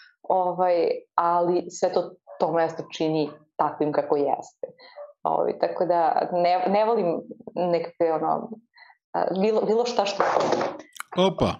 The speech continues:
Speaker 1: O, ovaj, bilo šta, razmahala sam se previše, ja se izvinjavam. Ovaj, bilo šta što je lažnjak, ovaj, to me ne, ne privlači ni na koji način. Tako da po tome zapravo, po, po toj autentičnosti, ovaj, biram i poštujem putovanja. Znam nekada da ću se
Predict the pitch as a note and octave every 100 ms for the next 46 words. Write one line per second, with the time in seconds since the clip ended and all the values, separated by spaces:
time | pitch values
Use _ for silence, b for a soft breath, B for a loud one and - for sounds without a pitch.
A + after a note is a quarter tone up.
0 | _ - C#4+ D#4+ - - _ _ _ _
1 | - G#3 G3 F#3+ F#3+ G3 F#3+ A3 G#3 G#3+
2 | G3 G3+ F#3+ F3+ C4 F#3 F3 E3 F3 E3
3 | D#3 E3+ - C#4 D#3 - F3 D#3 C#3+ E3
4 | A3 D#3+ - B B - G3 F#3+ F#3+ A3+
5 | A#3+ B3 - A3+ - G3 F#3 F#3 E3 F#3
6 | D3 - - - D#3 D#3 D#3+ D#3+ E3 E3
7 | E3 D#3+ D#3+ E3+ E3 E3 D#3+ D#3+ D#3+ D#3+
8 | D#3 D#3 D3+ - D3+ D3+ - - - -
9 | - E3+ E3+ F#3 F#3 F3+ D#3 C#3+ C#3+ D#3+
10 | D3+ D3+ - E3+ - - F3+ F3 E3 E3+
11 | D#3+ E3 D3+ D3+ - D3 b b b -
12 | E3 D#3+ E3 E3+ D#3+ F#3+ E3+ E3 E3+ E3+
13 | D#3 - D#3 D#3+ D#3+ D#3+ E3+ E3 G#3+ G3
14 | G3 G3 F#3 E3+ F3+ F3 E3+ - E3